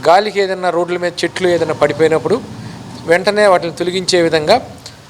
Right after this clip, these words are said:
ఆ, రెవెన్యూ వాళ్ళు కూడా వాళ్ళ యొక్క వుడ్ కటింగ్ టీమ్స్ని పెట్టినట్టే మేము కూడా రెండు వుడ్ కటింగ్ టీమ్స్ని ఇక్కడ రెడీ చేయడం జరిగింది.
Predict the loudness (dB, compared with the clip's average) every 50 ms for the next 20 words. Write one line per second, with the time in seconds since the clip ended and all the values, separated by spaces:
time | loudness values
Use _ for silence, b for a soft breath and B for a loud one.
0 | B B -20 -20 -12 -2 2 4 6 6 6 6 4 2 2 4 4 6 6 6
1 | 6 4 4 4 4 2 2 2 2 2 2 2 2 2 2 4 6 6 6 6
2 | 4 4 2 0 -2 -4 -8 -2 2 2 2 2 0 -4 -6 -8 -8 -6 -4 -4
3 | -4 -4 -2 -4 -2 0 0 -2 0 0 -2 -2 0 0 0 2 2 2 4 2
4 | 2 4 4 4 4 2 0 -2 -4 -4 -4 -4 -6 -6 -8 -8 -8 -6 -8 -8
5 | -8 -6 -4 -2 0 0 2 0 0 0 0 0 -2 -2 -4 -4 -4 -4 -6 -6
6 | -8 -8 -10 -12